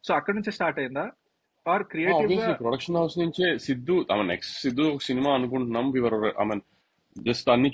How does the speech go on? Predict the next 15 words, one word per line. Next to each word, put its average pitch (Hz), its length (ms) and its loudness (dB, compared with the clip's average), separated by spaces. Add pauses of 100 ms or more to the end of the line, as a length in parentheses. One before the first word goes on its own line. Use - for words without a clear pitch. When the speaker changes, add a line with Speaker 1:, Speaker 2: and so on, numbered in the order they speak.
Speaker 2:
చూసుకుంటున్నాం, 127 480 0
ఏ 110 180 4
జానర్స్ 117 420 0
చేద్దాము, 110 320 0
ఎలా 107 180 4
చేద్దాం, 107 400 -2
ఏంటి 104 360 0
అనేది. 101 280 -4
Because 120 280 -2
సిద్ధు 117 480 -4
ఒక 135 220 4
హౌస్ 113 300 2
హోల్డ్ 120 160 0
name 110 200 0
అయ్యాడు. 92 520 0